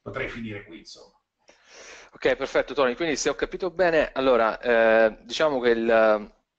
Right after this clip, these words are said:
Speaker 2: il pilastro fondamentale è identificare un market mover, ehm,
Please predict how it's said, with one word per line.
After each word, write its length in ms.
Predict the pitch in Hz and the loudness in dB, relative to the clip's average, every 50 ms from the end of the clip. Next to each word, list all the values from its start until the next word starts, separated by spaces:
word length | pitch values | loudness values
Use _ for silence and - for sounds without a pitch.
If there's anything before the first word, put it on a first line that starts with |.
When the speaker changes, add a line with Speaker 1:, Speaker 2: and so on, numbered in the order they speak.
| _ | _
Speaker 2:
il 160 | _ 110 - | _ -20 -16
pilastro 360 | _ 127 131 135 135 - - 123 | _ -2 -2 -2 -2 -4 -10 -8
fondamentale 760 | - 135 123 120 120 120 120 120 120 156 156 143 123 117 110 | -6 -4 -2 0 0 0 -2 -2 0 0 0 2 2 0 0
è 380 | - 117 113 107 104 - - _ - | 0 0 0 0 -2 -4 -8 _ -16
identificare 800 | 123 120 117 120 117 113 - 110 - 131 - - 135 131 123 | -12 -8 -8 -8 -8 -10 -16 -16 -16 -12 -4 -2 -2 0 0
un 120 | 117 117 113 | -2 -4 -4
market 460 | 117 117 110 - - 117 107 - - | -6 -6 -6 -4 -6 -8 -8 -8 -14
mover, 680 | 117 123 123 123 117 113 117 110 107 107 107 104 - - _ _ - - - _ _ | -14 -12 -10 -10 -4 0 2 2 2 2 2 0 -2 -4 _ _ -20 -20 -20 _ _
ehm, 1160 | - 107 107 107 104 104 101 101 98 98 95 95 95 92 92 90 87 85 82 80 78 78 78 | -2 0 2 4 4 4 2 2 2 2 0 -2 -4 -6 -12 -18 -20 -20 -20 -20 -20 -20 _